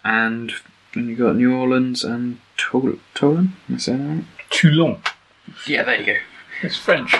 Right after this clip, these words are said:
Speaker 1: Obviously.
Speaker 2: <laughs> So, those look really nice. And
Speaker 1: Oh, the minis are so cool.
Speaker 2: good to have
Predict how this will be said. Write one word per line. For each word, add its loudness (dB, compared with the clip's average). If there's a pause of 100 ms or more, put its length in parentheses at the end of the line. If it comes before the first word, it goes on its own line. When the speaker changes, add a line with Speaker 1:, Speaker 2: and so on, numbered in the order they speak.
(600)
Speaker 1:
Obviously. -2
Speaker 2:
<laughs> -4 (1300)
So, 0 (140)
those 6
look -2
really 2
nice. 0 (880)
And -6
Speaker 1:
Oh, -6
the -16
minis -12
are -12
so -8
cool. -20 (380)
Speaker 2:
good 0
to -2
have 2